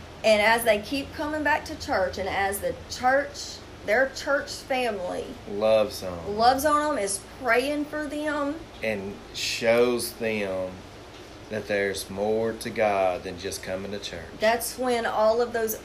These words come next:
Speaker 1: those seeds that have been planted, hearing God's word preached, or reading their Bible, and now they're coming to church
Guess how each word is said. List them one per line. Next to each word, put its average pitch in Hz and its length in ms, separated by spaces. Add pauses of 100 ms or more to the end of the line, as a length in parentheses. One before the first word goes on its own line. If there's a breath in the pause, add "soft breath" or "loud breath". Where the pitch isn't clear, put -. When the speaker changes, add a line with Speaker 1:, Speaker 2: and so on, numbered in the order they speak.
Speaker 1:
those 208 240
seeds 254 560
that 202 320 (300)
have 196 260
been 196 160
planted, 247 640 (1120)
hearing 233 480
God's 190 300
word 170 220 (140)
preached, 151 580 (920)
or 175 300 (220)
reading 240 420
their 269 180
Bible, 277 560 (840)
and 226 220
now 285 320
they're 262 180
coming 240 420
to 247 200
church 190 640